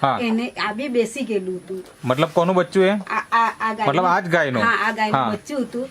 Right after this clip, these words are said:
Speaker 1: હા.
Speaker 2: આ બી બેસી ગયેલું હતું.
Speaker 1: અચ્છા.
Speaker 2: અમે આટલી આટલી ચપચી, અ, ચપટી ભરીને ખવડાવ્યું, દૂધ હાથે આપ્યું.
Speaker 1: હા.
Speaker 2: તે બચ્ચું બી ઊભું થઈ ગયું.
Speaker 1: અચ્છા.
Speaker 2: હમ.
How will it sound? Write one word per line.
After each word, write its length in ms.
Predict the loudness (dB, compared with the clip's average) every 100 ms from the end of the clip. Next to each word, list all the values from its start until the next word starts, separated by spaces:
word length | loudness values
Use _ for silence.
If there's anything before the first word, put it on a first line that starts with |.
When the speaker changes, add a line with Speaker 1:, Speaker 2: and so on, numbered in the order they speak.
| 0
Speaker 1:
હા. 60 |
Speaker 2:
આ 120 | 0 2
બી 100 | 0
બેસી 320 | 0 -2 -6
ગયેલું 320 | -6 -4 -4
હતું. 240 | -6 -10 -16 -12 -4
Speaker 1:
અચ્છા. 300 | -2 0 0
Speaker 2:
અમે 240 | -2 -2
આટલી 260 | -4 -4 -8
આટલી 200 | -6 -8
ચપચી, 520 | -8 -8 -12 -12 -12 -16 -20 -8
અ, 220 | -2 -2
ચપટી 340 | -2 -6 -4 -6
ભરીને 380 | -6 -6 -6 -6
ખવડાવ્યું, 460 | -4 -2 -2 -2 -2
દૂધ 220 | -4 -4
હાથે 280 | -6 -4 -6
આપ્યું. 260 | -6 -10 -4
Speaker 1:
હા. 220 | 0 0 -2
Speaker 2:
તે 100 | -4
બચ્ચું 380 | -6 -6 -8 -6
બી 120 | -6
ઊભું 280 | -6 -10 -8
થઈ 140 | -8
ગયું. 280 | -10 -14 -16 -4
Speaker 1:
અચ્છા. 440 | -2 -2 -2 -4 -4
Speaker 2:
હમ. 340 | -8 -10 -10